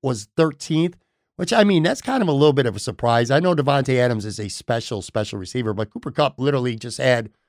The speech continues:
one of, if not the best, wide receiver seasons in the history of the N F L.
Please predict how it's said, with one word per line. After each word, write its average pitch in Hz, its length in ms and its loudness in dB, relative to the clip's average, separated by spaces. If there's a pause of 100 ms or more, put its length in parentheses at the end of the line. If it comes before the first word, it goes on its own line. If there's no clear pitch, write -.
(200)
one 160 200 4
of, 170 60 6
if 135 140 0
not 147 200 -2
the 127 60 -2
best, 135 400 2 (380)
wide 135 220 2
receiver 135 600 0
seasons 131 420 -2
in 127 120 -2
the 110 60 -6
history 139 280 2
of 135 40 -4
the 139 120 4
N 127 100 2
F - 80 -8
L. 107 260 0